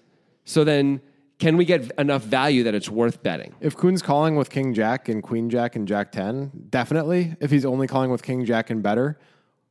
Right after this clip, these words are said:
Speaker 2: there's probably enough there still to get value from.
Speaker 1: Probably. He can have, like, a hand like king ten suited. Uh,
Speaker 2: Yeah.
Speaker 1: I don't know if he can have queen ten suited or not.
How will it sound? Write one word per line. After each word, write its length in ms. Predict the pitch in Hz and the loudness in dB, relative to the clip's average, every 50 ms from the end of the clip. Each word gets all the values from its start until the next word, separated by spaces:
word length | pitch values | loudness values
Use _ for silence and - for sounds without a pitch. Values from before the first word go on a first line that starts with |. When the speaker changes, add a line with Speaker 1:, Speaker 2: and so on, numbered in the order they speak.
| _ _ _ | _ _ _
Speaker 2:
there's 100 | - 226 | -12 -4
probably 280 | - - 262 220 180 156 | 0 2 2 4 4 2
enough 300 | 139 127 120 120 110 110 | 2 2 0 -2 -2 -2
there 180 | 113 110 110 | 0 0 0
still 300 | 107 - - 120 117 123 | -2 -2 -2 0 0 0
to 120 | 123 - 139 | 0 -2 -2
get 180 | 120 123 113 | 0 0 -2
value 280 | 101 104 101 101 107 110 | 0 0 0 2 2 0
from. 300 | - - 131 135 147 147 - _ _ _ _ _ _ _ _ _ _ _ - - - _ | 0 0 -2 -2 -2 -6 -10 _ _ _ _ _ _ _ _ _ _ _ -20 -20 -20 _
Speaker 1:
Probably. 960 | _ - - - 117 110 107 101 98 101 95 95 90 87 80 - 67 67 73 | _ -18 -10 -4 -2 -2 -2 -2 -2 -4 -4 -4 -6 -6 -8 -8 -8 -8 -8
He 140 | 87 120 151 | -6 -6 -4
can 140 | - 185 170 | -2 0 0
have, 260 | 160 160 151 143 123 | 2 2 2 0 0
like, 220 | 131 123 110 - - - | 0 -2 -2 -2 -4 -6
a 60 | 113 | -4
hand 180 | 107 117 117 110 | -2 -2 -2 -2
like 140 | 98 87 - - | -2 -4 -6 -6
king 200 | - 117 110 98 | -6 -4 -4 -4
ten 200 | - 110 95 87 | -4 -4 -6 -6
suited. 500 | - - - 95 87 80 98 101 - _ _ _ _ _ _ _ _ _ _ _ | -8 -8 -6 -6 -4 -4 -6 -8 -8 _ _ _ _ _ _ _ _ _ _ _
Uh, 340 | 80 82 80 78 78 76 71 | -8 -6 -6 -6 -6 -6 -4
Speaker 2:
Yeah. 200 | 120 117 120 131 135 - _ _ _ _ _ _ _ _ _ _ _ | -4 -2 -2 -4 -6 -10 _ _ _ _ _ _ _ _ _ _ _
Speaker 1:
I 120 | - 107 120 | -6 -2 0
don't 80 | 123 | 0
know 60 | 127 120 | 0 0
if 60 | - | -2
he 80 | 127 | -2
can 120 | 101 113 107 | -4 -2 -2
have 120 | 104 92 | -4 -4
queen 260 | - - 110 107 101 | -6 -6 -6 -4 -4
ten 220 | 92 107 107 101 90 | -4 -6 -6 -6 -6
suited 340 | - - 107 98 90 90 85 | -6 -4 -4 -4 -4 -4 -6
or 120 | 82 85 | -6 -6
not. 480 | 85 85 82 92 120 - - - - | -6 -6 -6 -8 -10 -12 -14 -18 -20